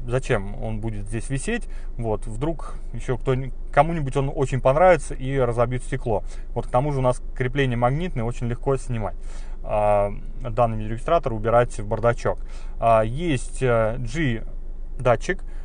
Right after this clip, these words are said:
он отвечает за удары. Тут, опять же, каждый сам настраивает под себя. Вот. И, в принципе, да, вот,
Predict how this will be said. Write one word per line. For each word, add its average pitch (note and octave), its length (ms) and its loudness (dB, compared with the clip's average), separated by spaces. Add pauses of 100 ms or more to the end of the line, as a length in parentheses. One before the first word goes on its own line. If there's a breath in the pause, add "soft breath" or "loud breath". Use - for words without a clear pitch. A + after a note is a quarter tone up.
(220 soft breath)
он D3+ 140 0
отвечает C3 540 4
за A#2 240 2
удары. D#3+ 640 6 (840)
Тут, C#3 180 0
опять B2+ 260 6
же, A2+ 100 -2
каждый A2+ 320 4
сам A#2+ 220 6
настраивает A2 560 4
под A#2+ 160 -4
себя. E3 420 2 (600 loud breath)
Вот. A2 320 0 (120)
И, D#3 420 -2
в - 80 -6
принципе, C3 420 0
да, B2 160 6
вот, A2+ 160 0